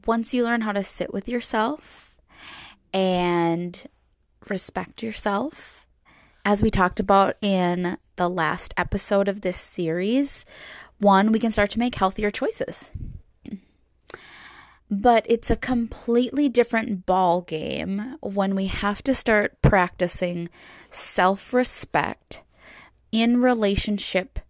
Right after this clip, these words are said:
to other. And here's the thing. As human beings, many of us in some form or fashion will be spending time in community.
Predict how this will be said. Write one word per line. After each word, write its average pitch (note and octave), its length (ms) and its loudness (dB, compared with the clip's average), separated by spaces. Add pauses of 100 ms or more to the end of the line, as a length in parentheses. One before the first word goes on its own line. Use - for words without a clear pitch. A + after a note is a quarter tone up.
(140)
to G3 340 -4
other. - 440 0 (500)
And - 920 -4
here's C4 300 4
the G3+ 80 -8
thing. - 440 -6 (1000)
As G3 200 4
human C4 340 6
beings, G3+ 840 -4 (500)
many G#3 540 4
of F3+ 100 2
us - 320 0
in F#3+ 140 0
some G3+ 260 4
form G3+ 240 -2
or A3 80 0
fashion - 680 -4 (680)
will G#3 400 4
be G3+ 180 0
spending G3 600 -2
time F3+ 580 -4
in E3 280 -6
community. F3 680 -4